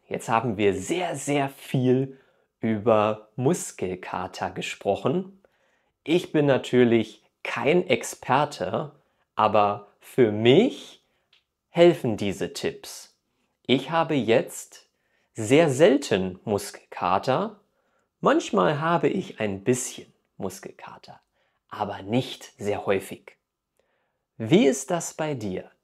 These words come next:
Hast du vielleicht ein paar gute Tipps gegen Muskelkater? Dann schreib sie doch bitte einmal in die Kommentare. Ich würde mich sehr freuen, zu hören, was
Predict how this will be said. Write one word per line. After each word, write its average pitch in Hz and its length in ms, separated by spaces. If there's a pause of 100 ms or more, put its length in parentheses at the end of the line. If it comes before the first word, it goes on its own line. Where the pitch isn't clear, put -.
(500)
Hast - 360
du 143 80
vielleicht 135 720
ein 113 180
paar 113 180
gute 123 400
Tipps - 600
gegen 127 380
Muskelkater? 120 1200 (560)
Dann 110 180
schreib - 440
sie 143 200
doch 120 240
bitte 156 640
einmal 113 600 (260)
in 123 240
die 117 320 (180)
Kommentare. 120 1120 (340)
Ich - 220
würde 117 200
mich 107 440
sehr 131 380
freuen, 135 840 (340)
zu - 260
hören, 135 720 (160)
was - 540